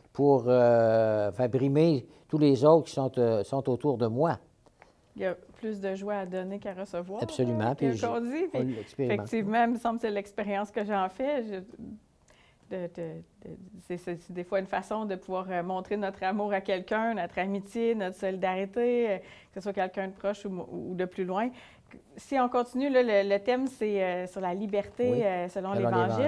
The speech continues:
Speaker 1: l'Évangile.
Speaker 2: Si on y allait sur l'Évangile, euh, y a-tu, euh, y a-tu des, des, des extraits de l'Évangile ou des, des aspects de la vie de Jésus, euh, euh, qui viennent nous éclairer, euh, davantage sur, euh, la liberté ? Vous en avez un petit peu pointé tantôt
Speaker 1: Oui,
Speaker 2: quelques-uns,
Speaker 1: oui,
Speaker 2: fait que
Speaker 1: oui.
Speaker 2: je sais pas s'il y en a d'autres,
Speaker 1: Oui, il y a
Speaker 2: euh,
Speaker 1: un petit bout de
Speaker 2: qui vous
Speaker 1: phrase,
Speaker 2: vient.
Speaker 1: euh, qu'il faut savoir bien comprendre.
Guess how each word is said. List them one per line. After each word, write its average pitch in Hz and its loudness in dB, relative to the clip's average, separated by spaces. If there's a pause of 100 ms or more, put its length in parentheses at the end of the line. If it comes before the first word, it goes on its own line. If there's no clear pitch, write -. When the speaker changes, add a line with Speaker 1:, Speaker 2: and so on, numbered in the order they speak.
Speaker 1:
l'Évangile. 156 4 (200)
Speaker 2:
Si - 0
on 214 6
y 214 4
allait 233 6
sur 262 -6
l'Évangile, 233 0
euh, 190 4
y 190 -2
a-tu, 190 -8
euh, 202 -2 (320)
y 180 -10
a-tu 180 -12
des, 196 0
des, 180 -2
des 170 -4
extraits 202 0
de 233 -2
l'Évangile 208 2
ou 240 0
des, 196 0
des 180 -6
aspects 196 -2
de 220 -6
la 196 0
vie 196 -6
de 185 -8
Jésus, 190 -4
euh, 262 0 (380)
euh, 180 -6
qui 175 -10
viennent 196 -2
nous 190 -4
éclairer, 190 0
euh, 185 0
davantage 185 0
sur, 196 -10
euh, 180 -6
la 175 -8
liberté ? 185 -4
Vous 254 -6
en 214 -2
avez 190 0
un 208 0
petit 208 -10
peu 247 0
pointé 233 0
tantôt 220 4
Speaker 1:
Oui, - 2
Speaker 2:
quelques-uns, 240 6
Speaker 1:
oui, 320 4
Speaker 2:
fait 294 4
que 240 2
Speaker 1:
oui. 233 6
Speaker 2:
je 233 4
sais 233 0
pas 247 4
s'il 254 0
y - 2
en 226 -2
a 226 -2
d'autres, 220 2
Speaker 1:
Oui, 208 12
il 247 10
y - 12
a 208 12
Speaker 2:
euh, 185 12
Speaker 1:
un 175 8
petit - -4
bout 202 6
de - 4
Speaker 2:
qui - -14
vous - 0
Speaker 1:
phrase, 214 8
Speaker 2:
vient. 160 6
Speaker 1:
euh, 147 12
qu'il - -4
faut 180 6
savoir 156 10
bien 175 10
comprendre. 131 4